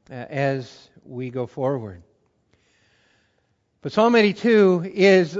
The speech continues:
literally the room where it happens. And I want to encourage you not to throw away your shot to see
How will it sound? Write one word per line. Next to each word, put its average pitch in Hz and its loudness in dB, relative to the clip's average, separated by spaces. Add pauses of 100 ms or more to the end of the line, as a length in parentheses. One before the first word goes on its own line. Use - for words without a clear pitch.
literally 160 0 (920)
the 151 -2
room 185 2
where 175 4
it 143 0
happens. 139 -2 (1600)
And 160 -4
I 170 0
want 175 -2
to - -2
encourage 185 -2
you 180 -2
not 196 2
to 196 -2
throw 196 0
away 190 2
your 185 0
shot 185 0
to 175 -2
see 208 -2